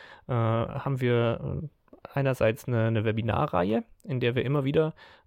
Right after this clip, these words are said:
äh, auch, äh, Dozenten einladen, die zu Themen rund um Dienstplanung, äh, rund um Prozessoptimierung insgesamt im Krankenhaus sprechen, ähm, und andererseits auch eine LinkedIn-Gruppe,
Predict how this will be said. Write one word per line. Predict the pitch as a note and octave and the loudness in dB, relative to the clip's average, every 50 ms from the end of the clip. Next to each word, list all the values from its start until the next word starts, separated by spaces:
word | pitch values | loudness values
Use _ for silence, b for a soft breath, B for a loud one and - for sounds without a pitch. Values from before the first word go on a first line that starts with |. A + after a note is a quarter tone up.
| _ - | _ -4
äh, | B2+ | -2
auch, | A#2 A#2+ - B2+ - - - F3+ | -2 0 -2 -2 -4 -6 -12 -8
äh, | - C3 B2+ | -6 -6 -4
Dozenten | - - A#2 - - - C3+ D3 - - | -2 -4 -6 -2 -4 -4 -4 -2 -4 -4
einladen, | A2+ B2 - C#3 C#3+ C#3+ C#3+ D#3 D#3+ E3 E3 E3+ E3+ - _ _ - | -2 -2 -2 0 0 0 0 0 0 0 0 -2 -2 -6 _ _ -6
die | - B2+ A#2 | -2 -2 -2
zu | A#2 - - - | -2 -4 -6 -6
Themen | - - C3 C3+ C#3 C3 | -4 -2 0 0 0 0
rund | A#2+ - C3 C3 - | 0 -2 -2 -2 -2
um | A#2 | -2
Dienstplanung, | G#2+ A#2 D3+ F3+ - - F#3+ F#3 F#3+ F#3 F3+ F3+ F#3 F#3 F#3+ G#3 | -2 -2 -2 -2 -2 -2 0 2 2 2 2 2 2 0 -2 -2
äh, | |
rund | D#3 C3+ C#3 C3 C3+ C#3 - C3+ | -2 -4 -2 -2 -4 -4 -4 -6
um | B2 | -4
Prozessoptimierung | - - - - G3 G#3 - - - - F3 E3+ E3+ D#3+ D3+ C#3+ | -4 -6 -2 -2 -2 0 0 -2 -2 0 -2 0 0 2 2 0
insgesamt | E3+ G3 - - E3+ E3 D#3+ E3+ E3+ - | 0 -2 -2 -4 -2 0 0 0 0 -2
im | - | -4
Krankenhaus | - - - - - - F3+ F3+ F#3+ F#3 - | -2 -2 -2 -2 -2 -2 -2 0 0 0 -2
sprechen, | - - - - F3+ - - F#3 F#3+ B B B B B B B B B B _ - | -4 -4 -2 -2 -2 0 0 -4 -4 B B B B B B B B B B _ -4
ähm, | B2+ A#2+ A#2 A#2 A#2 A#2 A#2 A#2 - - - | -2 0 0 0 0 0 0 -2 -4 -6 -4
und | - C#3+ B2+ B2+ - | -2 -2 -2 0 -2
andererseits | A#2+ C#3+ D#3 D3 D3+ D3 C#3+ - | 0 -2 0 2 2 0 2 0
auch | - C3+ | -2 0
eine | C#3 C3 | 0 2
LinkedIn-Gruppe, | A#2 D3 G#3 - - A#2+ G#3+ G3+ G#3 G#3 G#3 - G#3 G3+ | 2 0 0 0 -2 -4 -2 0 0 0 2 2 0 0